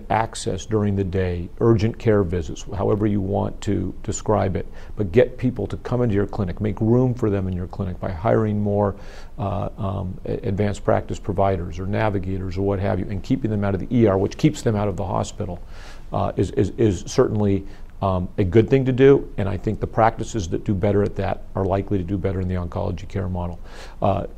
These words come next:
incorporating clinical pathways. Uh, in the network, the U S Oncology Network, we've had a clinical pr-, pathways program for years, and that is one way, um, that we can have some management of drugs,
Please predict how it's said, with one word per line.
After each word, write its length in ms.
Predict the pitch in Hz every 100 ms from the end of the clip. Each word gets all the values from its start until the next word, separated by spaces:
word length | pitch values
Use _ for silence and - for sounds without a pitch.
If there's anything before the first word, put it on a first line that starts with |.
| -
incorporating 540 | 110 127 120 113 104
clinical 320 | - 113 98
pathways. 680 | 92 98 95 - 90 87 - -
Uh, 160 | 98 95
in 100 | 101
the 80 | 101
network, 520 | 104 113 127 139 -
the 100 | 107
U 100 | 104
S 100 | 104
Oncology 460 | 104 95 101 101 101
Network, 400 | 104 - 104 -
we've 120 | 101
had 100 | 98
a 40 |
clinical 320 | 92 101 95 -
pr-, 140 | -
pathways 540 | - 110 98 - 98
program 480 | - 101 92 95 92
for 160 | - 98
years, 260 | 92 95
and 60 | 87
that 80 | 139
is 100 | 104
one 400 | 104 113 131 110
way, 280 | 92 87 - - - - - - - -
um, 320 | 101 98 95 -
that 120 | -
we 160 | 110 104
can 200 | 104 92
have 260 | 95 92
some 340 | - - 135 113
management 460 | 104 101 80 95
of 80 | 85
drugs, 540 | 95 98 92 80 -